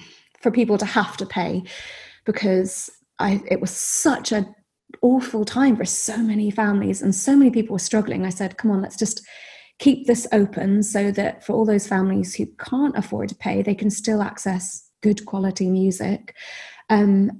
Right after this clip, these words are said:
and hope that enough people, we can get enough people watching and enough people who can pay. And I know that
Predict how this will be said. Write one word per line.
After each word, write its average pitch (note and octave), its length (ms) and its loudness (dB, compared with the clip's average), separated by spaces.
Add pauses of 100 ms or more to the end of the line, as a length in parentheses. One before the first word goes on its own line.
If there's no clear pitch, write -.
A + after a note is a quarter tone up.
and G#3 200 4
hope G#3+ 420 -2
that - 160 0
enough G#3 320 4
people, G3+ 540 -2
we G3 60 -6
can G#3+ 100 0
get G3+ 120 -2
enough A#3 200 2
people G#3 260 2
watching F#3+ 500 -2
and F#3+ 80 2
enough F#3+ 180 0
people G3 240 -4
who F3+ 120 -2
can B3+ 340 0
pay. G3+ 380 -2
And G3+ 120 0
I G#3+ 120 0
know G#3 300 0
that - 140 -8